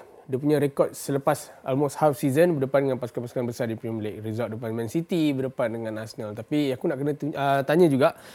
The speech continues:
ah, tuan badan bekas majikan untuk Unai Emery tu sendiri.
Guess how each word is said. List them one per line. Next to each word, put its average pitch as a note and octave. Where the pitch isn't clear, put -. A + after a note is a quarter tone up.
ah, A#2+
tuan D3+
badan C3+
bekas D3+
majikan C#3+
untuk C3
Unai C#3+
Emery D3+
tu C3+
sendiri. B2+